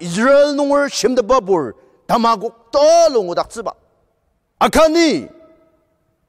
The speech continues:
증름이 물롱바 아마무시, 바롱선 농, 드넉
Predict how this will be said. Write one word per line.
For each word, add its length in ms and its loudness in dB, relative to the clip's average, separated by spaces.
증름이 520 2
물롱바 540 2
아마무시, 760 -2
바롱선 800 0
농, 460 2
드넉 300 2